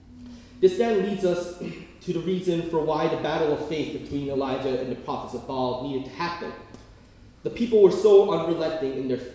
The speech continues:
sinfulness that they needed to see that God is the one true God. It's why Elijah also mocks the prophets of Baal when their rituals fail to call on their God.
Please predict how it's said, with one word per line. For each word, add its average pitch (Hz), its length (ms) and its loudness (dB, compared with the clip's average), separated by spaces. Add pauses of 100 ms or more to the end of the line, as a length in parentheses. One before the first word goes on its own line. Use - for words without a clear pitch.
(100)
sinfulness 147 880 0
that 143 140 -4
they 165 180 2
needed 185 300 4
to 170 80 -4
see 160 560 -12 (340)
that 139 220 -6
God 151 280 -2
is 131 140 -2
the 147 60 2
one 120 220 -4
true 107 200 -10
God. - 340 -6 (880)
It's 156 140 -6
why 196 240 4
Elijah 185 400 4
also 165 420 0
mocks 180 300 0
the 190 60 -4
prophets - 380 -8
of 120 120 -10
Baal 117 360 -4
when 147 120 -2
their 151 120 2
rituals 147 340 -4
fail 151 240 -2
to 156 140 -6
call 127 180 -6
on 117 100 -4
their 104 180 -10
God. 139 380 -4